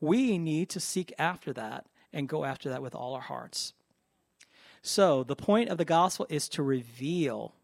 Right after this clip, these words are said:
Second Corinthians four four says,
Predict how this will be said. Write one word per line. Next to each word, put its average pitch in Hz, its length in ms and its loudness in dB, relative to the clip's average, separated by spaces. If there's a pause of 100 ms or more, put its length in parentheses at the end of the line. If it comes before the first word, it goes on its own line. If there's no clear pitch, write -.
(1600)
Second 165 320 0
Corinthians 156 380 0
four 156 220 2
four 151 180 -2
says, 135 420 -4